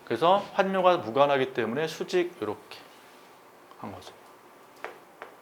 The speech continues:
그래서 아이에스 엘엠 만나는 교차점에서 환율은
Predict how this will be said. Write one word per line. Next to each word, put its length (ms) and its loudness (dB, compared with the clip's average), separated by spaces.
그래서 200 4
아이에스 360 4
엘엠 200 4
만나는 420 4
교차점에서 1000 0
환율은 1000 -2